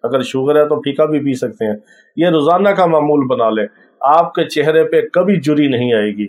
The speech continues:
और बग़ैर सर्जरी के आपकी झुर्रियाँ ख़त्म होंगी। बहुत मुजरब ये टोटका है।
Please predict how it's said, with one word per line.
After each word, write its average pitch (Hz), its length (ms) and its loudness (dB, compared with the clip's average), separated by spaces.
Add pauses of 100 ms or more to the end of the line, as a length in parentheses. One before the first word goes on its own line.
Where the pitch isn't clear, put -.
और 120 120 -2
बग़ैर 135 420 0
सर्जरी 156 460 -2
के 156 120 -2
आपकी 143 340 0
झुर्रियाँ 139 360 -2
ख़त्म 160 300 -2
होंगी। 117 360 -2 (420)
बहुत 165 300 0
मुजरब 147 440 0
ये 135 120 0
टोटका - 680 -6
है। 101 40 -6